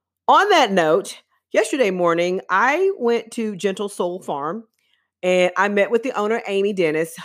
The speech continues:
Oh my gosh, such a great lady, friendly, nice, warm, lovable, I, all the adjectives that I could think of. Amy, you were just so great.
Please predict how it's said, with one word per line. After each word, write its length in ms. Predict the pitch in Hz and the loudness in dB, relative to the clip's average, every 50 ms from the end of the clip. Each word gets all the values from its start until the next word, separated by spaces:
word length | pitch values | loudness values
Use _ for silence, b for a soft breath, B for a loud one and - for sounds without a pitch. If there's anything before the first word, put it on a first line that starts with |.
| - - | -14 -12
Oh 40 | 190 | -6
my 120 | 190 185 180 | -6 -4 -2
gosh, 280 | 165 160 151 151 160 | 0 0 0 0 -2
such 200 | - 254 269 - | -4 -6 -4 -4
a 60 | 285 | -4
great 280 | 214 - 190 170 160 156 | -2 0 2 2 2 2
lady, 240 | 156 151 151 151 151 | 0 0 0 0 -2
friendly, 460 | 151 - - 247 247 247 247 240 233 | -4 -4 -4 -2 -2 0 0 -2 -2
nice, 580 | 226 180 180 190 190 196 196 196 190 190 - - - 156 139 | -2 -2 0 2 2 2 2 -2 -4 -6 -12 -18 -18 -10 -4
warm, 520 | 165 202 214 214 214 214 214 214 214 214 | 0 2 2 4 4 4 2 2 0 -2
lovable, 680 | 196 190 202 196 190 202 190 185 196 196 196 196 - - - | -2 0 0 2 2 2 2 2 2 2 2 2 0 -2 -2
I, 300 | 170 185 202 185 180 170 - _ - - | -2 -2 -2 -2 -6 -12 -14 _ -6 -2
all 180 | 190 196 202 | 2 2 2
the 120 | 190 175 - | 2 2 2
adjectives 380 | 196 190 185 190 - 185 170 | 0 0 0 -2 -4 -4 -2
that 100 | 175 165 | -2 -2
I 80 | 165 165 | -2 -2
could 160 | 170 165 - | -4 -4 -4
think 200 | 185 175 170 175 | -4 -2 0 0
of. 200 | 180 170 170 - - | 2 2 0 0 -2
Amy, 300 | 175 180 175 175 175 170 | -4 -4 -2 -2 -2 -2
you 240 | 160 180 196 208 214 | -2 -2 0 2 2
were 140 | 202 190 | 2 2
just 280 | - - 170 - - - | 0 -2 -4 -6 -6 -2
so 200 | - 220 190 196 | 0 2 2 2
great. 420 | 190 185 190 190 180 185 185 - | 0 0 2 2 2 2 0 -2